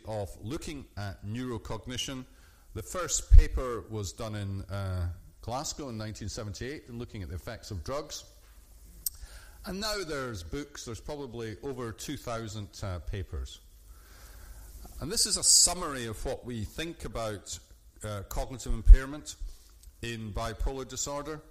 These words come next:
So patients with cogni-, with bipolar disorder have cognitive impairments in attention,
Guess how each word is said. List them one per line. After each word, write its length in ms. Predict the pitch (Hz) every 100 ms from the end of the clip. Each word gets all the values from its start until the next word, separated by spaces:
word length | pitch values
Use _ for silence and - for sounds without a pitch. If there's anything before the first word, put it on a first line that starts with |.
| - - - - - - -
So 200 | - 131 - - -
patients 520 | - 214 - 180 139 -
with 200 | 135 -
cogni-, 400 | 151 135 143 -
with 220 | 123 98
bipolar 480 | 135 127 - 135 117
disorder 460 | 120 135 123 110
have 200 | 104 107
cognitive 380 | - 151 170 131
impairments 540 | 110 123 113 107 - -
in 80 | 95
attention, 720 | 92 - 160 165 156 147 143